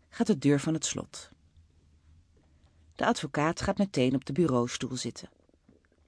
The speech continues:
Die oudere van tegenwoordig: "Ik ben hier voor je rechtelijke machtiging. Daarvoor heb je een advocaat nodig.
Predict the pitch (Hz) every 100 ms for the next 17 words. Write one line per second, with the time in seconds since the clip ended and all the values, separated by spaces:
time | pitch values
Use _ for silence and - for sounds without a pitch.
0 | _ - - - 156 208 196 208 214 208
1 | 185 190 196 202 - - _ _ _ _
2 | _ _ _ _ _ _ _ _ _ _
3 | _ _ _ _ _ - 269 277 254 254
4 | 269 233 - 254 240 233 262 - 247 214
5 | 208 233 - 139 - - - _ _ _
6 | _ _ _ _ - 180 190 190 180 180
7 | 165 - - - 156 170 160 143 120 -